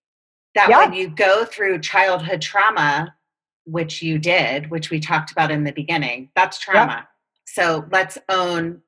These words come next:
Speaker 1: and be
Speaker 2: That's
Speaker 1: able to
Speaker 2: totally trauma.
Speaker 1: Yeah.
Speaker 2: I, yeah, I
Speaker 1: Let's
Speaker 2: own it
Speaker 1: own
Speaker 2: now.
Speaker 1: that.
Speaker 2: It was trauma. Yeah.
Speaker 1: Yeah.
Speaker 2: Yep.
Speaker 1: Um,
Speaker 2: Hundred percent.
Speaker 1: but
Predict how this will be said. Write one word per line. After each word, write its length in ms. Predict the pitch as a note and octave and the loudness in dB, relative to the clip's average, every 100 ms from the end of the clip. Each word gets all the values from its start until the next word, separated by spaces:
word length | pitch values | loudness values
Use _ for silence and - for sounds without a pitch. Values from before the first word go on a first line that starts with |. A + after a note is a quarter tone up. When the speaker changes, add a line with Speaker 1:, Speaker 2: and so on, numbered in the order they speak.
| - | -8
Speaker 1:
and 140 | E3+ | -6
be 80 | E3 | 2
Speaker 2:
That's 200 | C4+ - | 2 4
Speaker 1:
able 60 | E3 | 2
to 20 | C4 | 2
Speaker 2:
totally 200 | D#4 B3+ | 4 2
trauma. 460 | A3 G#3 F#3+ F#3 F#3 _ _ | 2 0 0 -4 -8 _ _
Speaker 1:
Yeah. 320 | G3 G3 D#3 | 4 4 4
Speaker 2:
I, 200 | G3+ A3+ - | 2 2 2
yeah, 200 | B3 C4 | 4 6
I 140 | A#3 A3+ | 4 6
Speaker 1:
Let's 80 | |
Speaker 2:
own 160 | B3+ C#4+ | 4 4
it 80 | A#3 | 2
Speaker 1:
own 60 | |
Speaker 2:
now. 180 | F3+ F#3 | 2 4
Speaker 1:
that. 80 | E3+ | 4
Speaker 2:
It 60 | E3+ | 0
was 160 | G3 - | -6 -2
trauma. 440 | B3+ C4 D#3+ E3+ _ | 0 0 -4 -10 _
Yeah. 220 | A#3 C4 F3+ | 0 0 2
Speaker 1:
Yeah. 360 | F3+ D#3 D3 - - - - _ | 4 4 2 -8 -20 -20 -20 _
Speaker 2:
Yep. 320 | F#3+ F#3 F#3 | 2 4 4
Speaker 1:
Um, 180 | E3+ E3 _ _ _ | 2 -6 _ _ _
Speaker 2:
Hundred 160 | G#3 G#3 | -8 -6
percent. 260 | A3+ G3 F3 _ _ _ _ _ | -8 -10 -14 _ _ _ _ _
Speaker 1:
but 280 | A3 A3 - | 2 2 -4